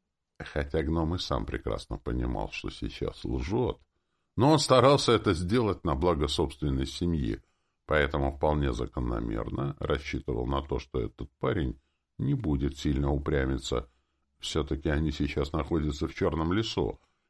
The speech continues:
и здесь особо перебирать партнерами по торговле ему просто негде. Именно из-за этого он сам должен пойти сейчас навстречу тому,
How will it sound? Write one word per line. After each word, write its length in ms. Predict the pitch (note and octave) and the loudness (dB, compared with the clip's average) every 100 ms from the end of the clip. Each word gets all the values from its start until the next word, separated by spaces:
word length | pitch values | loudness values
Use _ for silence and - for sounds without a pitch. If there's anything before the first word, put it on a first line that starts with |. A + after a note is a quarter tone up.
| _ | _
и 120 | A#2 G#2 | 2 2
здесь 360 | G2 C#3+ C#3 | 4 4 6
особо 380 | A2+ - A2 G#2 | 4 6 4 4
перебирать 680 | G2+ F#2+ F#2 G2 F#2 D#2+ - | 4 4 4 6 6 4 2
партнерами 600 | D2+ - F#2+ D2 D2 C#2+ | 0 0 0 2 2 0
по 140 | D2 | -4
торговле 540 | D2 D#2 F2+ C3+ G#2 D2+ | -2 -2 0 0 2 0
ему 200 | D2 D2 | 0 0
просто 320 | E2+ - F#2+ | -2 0 0
негде. 540 | F#2+ C#2+ A1+ A1 A1 _ _ _ _ _ _ _ _ | 2 0 -2 -4 -6 _ _ _ _ _ _ _ _
Именно 460 | D#2 D#2 C#2+ C#2 C#2+ | -4 -2 0 0 0
из-за 240 | B1+ D2+ | 0 -2
этого 380 | F2+ C2 G2+ E2 | 0 -2 -4 -2
он 160 | F2+ - | -2 -4
сам 320 | - B1+ A1+ | -4 -2 -2
должен 360 | A1 A1 A1 | -4 -4 -6
пойти 360 | - A#1+ - A1 | -4 -4 -4 -8
сейчас 440 | - G1+ - G1+ | -8 -8 -6 -6
навстречу 640 | B1 A1+ - - G#1+ - - | -6 -8 -8 -8 -8 -8 -10
тому, 580 | - B1 D2+ D3 D3+ | -6 -4 -4 -2 -4